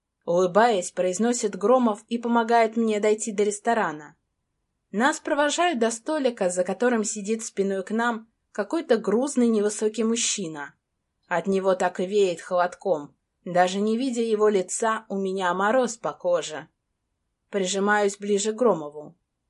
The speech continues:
«Не бойся, все в порядке», спокойно говорит он мне, а потом здоровается с толстым мужчиной. «Аркадий Петрович, добрый день». «Ну, привет, Гром».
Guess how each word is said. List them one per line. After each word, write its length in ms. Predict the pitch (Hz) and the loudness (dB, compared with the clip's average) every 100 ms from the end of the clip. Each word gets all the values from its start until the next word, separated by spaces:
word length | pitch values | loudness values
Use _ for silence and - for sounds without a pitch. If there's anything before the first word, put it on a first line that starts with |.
| _ _ _ - | _ _ _ -12
«Не 200 | 165 196 | -6 -2
бойся, 540 | 214 262 165 - - | 4 4 4 -2 -12
все 220 | - 190 | -8 -6
в 80 | 220 | -6
порядке», 680 | - 320 302 143 - - _ _ _ | -2 -2 0 -2 -6 -20 _ _ _
спокойно 680 | - - - 170 196 175 170 | -20 -6 -2 0 2 2 0
говорит 500 | 170 180 196 269 277 | -2 0 2 0 -2
он 140 | 170 160 | -4 -4
мне, 340 | 160 156 151 _ _ | -8 -10 -14 _ _
а 160 | - 202 | -8 -2
потом 340 | 233 240 359 | 0 0 -2
здоровается 840 | 320 214 202 220 226 208 196 - 185 | -2 0 2 4 4 2 2 -2 -6
с 80 | - | -4
толстым 420 | 208 180 - 196 | -4 -4 -6 -4
мужчиной. 640 | 208 - 196 160 151 151 _ _ _ _ _ _ - | -4 -4 -6 -8 -12 -16 _ _ _ _ _ _ -6
«Аркадий 560 | 165 170 170 165 175 | -4 0 0 0 -2
Петрович, 680 | 175 269 277 170 139 - - | -6 -2 0 0 -2 -10 -14
добрый 440 | - 175 233 311 320 | -4 0 0 0 -4
день». 380 | 208 143 147 _ _ _ _ _ _ - | -4 -6 -8 _ _ _ _ _ _ -10
«Ну, 160 | 202 247 | -2 -2
привет, 460 | 311 370 269 190 175 | 0 4 4 4 4
Гром». 480 | 175 160 139 - | 2 2 -2 -10